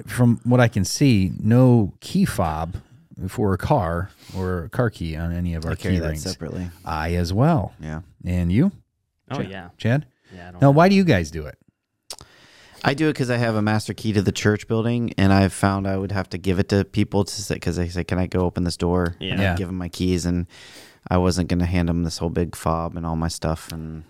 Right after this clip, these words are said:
Speaker 2: this is much more portable.
Speaker 1: Okay. So it's for the person that, uh, might need the key,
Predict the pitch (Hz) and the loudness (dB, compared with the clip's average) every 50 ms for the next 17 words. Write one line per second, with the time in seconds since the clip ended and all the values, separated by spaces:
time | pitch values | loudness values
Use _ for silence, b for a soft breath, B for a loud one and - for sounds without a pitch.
0 | b b b b b b _ _ - 90 - - - 85 80 - - - - 87 | b b b b b b _ _ -10 -10 -8 -6 -8 -8 -8 -8 -10 -6 -6 -6
1 | 82 - - 85 - - - 90 87 80 82 98 - _ _ - - 107 101 - | -6 -4 -6 -8 -4 -4 -2 -2 -2 -2 -4 -6 -8 _ _ -6 -4 0 0 2
2 | 90 82 - - _ _ _ _ _ - - - 101 92 85 - - - 90 90 | 0 0 -4 -8 _ _ _ _ _ -6 -2 0 2 2 2 0 -2 -2 -2 0
3 | 82 85 82 82 80 - - 95 90 - - 85 85 82 78 78 - - _ _ | 0 0 -2 -2 -2 -2 -2 -2 -2 -2 -4 -4 -2 -2 -4 -6 -10 -14 _ _
4 | _ - 92 87 92 92 90 b b b b b b b b b b b - 90 | _ -12 -10 -10 -10 -10 -12 b b b b b b b b b b b -2 0
5 | 90 87 85 90 90 85 76 80 - - 98 90 90 110 113 | 2 2 4 4 4 2 0 -2 -2 0 2 4 4 2 0